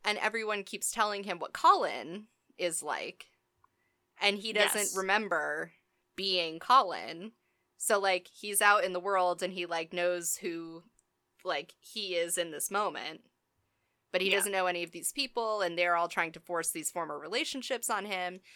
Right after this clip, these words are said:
Speaker 1: And anyway, it's this, like, whole exploration between him and Amy,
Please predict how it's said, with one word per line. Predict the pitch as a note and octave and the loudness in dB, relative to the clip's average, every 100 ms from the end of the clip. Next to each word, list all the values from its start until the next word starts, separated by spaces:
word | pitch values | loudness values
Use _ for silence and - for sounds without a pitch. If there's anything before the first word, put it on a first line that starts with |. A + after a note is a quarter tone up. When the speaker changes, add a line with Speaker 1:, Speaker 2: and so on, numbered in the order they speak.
| - - | -18 -2
Speaker 1:
And | B3 | 4
anyway, | C#4 B3 G#3 G3+ | 4 4 4 4
it's | - | 2
this, | A3+ A#3+ | 2 0
like, | A3 | 0
whole | - A#3 G#3+ | 2 2 2
exploration | - - G3 F#3 F3 E3+ - D#3 D3+ D3 D#3+ _ _ _ _ _ - | 0 -2 0 0 2 0 -2 -2 -4 -8 -14 _ _ _ _ _ -6
between | G3 F3+ F#3+ F3 | -4 -2 -4 -4
him | F3 F3 F3 | -2 0 0
and | E3+ E3 - | -4 -6 -6
Amy, | E3+ E3 D3+ D3+ D#3+ | -6 -6 -8 -10 -12